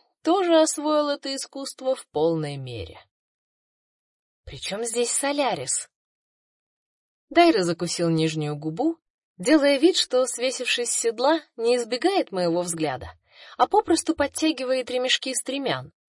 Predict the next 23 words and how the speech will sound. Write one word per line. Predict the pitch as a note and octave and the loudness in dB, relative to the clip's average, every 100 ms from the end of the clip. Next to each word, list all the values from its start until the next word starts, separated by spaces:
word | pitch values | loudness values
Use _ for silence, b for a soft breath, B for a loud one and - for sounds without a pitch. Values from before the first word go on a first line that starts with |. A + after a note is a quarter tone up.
| - | -6
опустившихся | D#3+ G3 - - - E3+ - | -4 -6 -8 -6 -6 -6 -6
слишком | D#3 F#3+ F#3 - A3 | -6 -4 -4 -4 -4
низко. | F#3 D3+ - - _ _ _ _ _ _ _ _ _ _ _ _ _ _ | -4 -6 -10 -18 _ _ _ _ _ _ _ _ _ _ _ _ _ _
Интуиция | D#3+ E3 F3 G3+ - D#3+ | -6 -4 -4 -4 -4 -4
подсказала | E3 - - F3+ C4+ C#4 | -4 -4 -4 0 0 0
мне, | F3 D3 D3 | 0 -2 -6
что | - | -6
я | F3+ F#3 | -4 -6
только | - F#4+ E4 C#4 | -4 -2 0 -2
что | - | -4
задала | C4 B3+ C4 C4+ C4+ - _ | -6 2 4 6 4 0 _
тот | D#4 D#4 | 0 0
самый | - D4 C#4+ C#4 | 0 0 0 0
вопрос, | C4 C4+ C4+ G#3+ D3 - - _ _ _ | 0 0 0 -2 -2 -4 -10 _ _ _
ради | F3+ A#3+ G3 | 0 2 0
которого, | F#3 G3 D4+ E4+ B3 F3+ | -4 -2 4 4 4 2
возможно, | F3+ - A4+ F#3+ F3 | 2 0 0 0 0
весь | E3 A3 - | 0 0 -2
этот | F#3 - | -4 -8
вычурный | F#3+ A3+ - F3 F3 | -2 -2 -2 -4 -4
разговор | F3 F3 G3 C4 D4+ | -4 0 0 2 0
и | |
затевался. | A3 A#3+ C#4+ D4+ C#4+ F#3+ - - | 0 -2 0 2 2 2 -4 -10